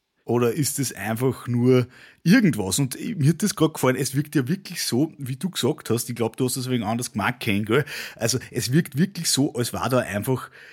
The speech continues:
irgendein Hansel hergegangen und hätte gesagt, wir nehmen das jetzt selber in der Hand. Also wir Deppen,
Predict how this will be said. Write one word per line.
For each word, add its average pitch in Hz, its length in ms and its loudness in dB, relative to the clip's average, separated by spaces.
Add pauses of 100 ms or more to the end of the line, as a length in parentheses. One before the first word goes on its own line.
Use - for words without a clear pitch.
(260)
irgendein 175 580 6
Hansel 127 340 2
hergegangen 127 600 4 (520)
und 131 160 0
hätte 139 120 -2
gesagt, - 460 0
wir 135 100 4
nehmen 127 240 2
das 135 120 -2
jetzt 131 160 -2
selber 147 240 4
in 139 80 4
der 101 100 2
Hand. 104 220 0
Also 117 240 -2
wir 156 340 6 (400)
Deppen, 143 420 0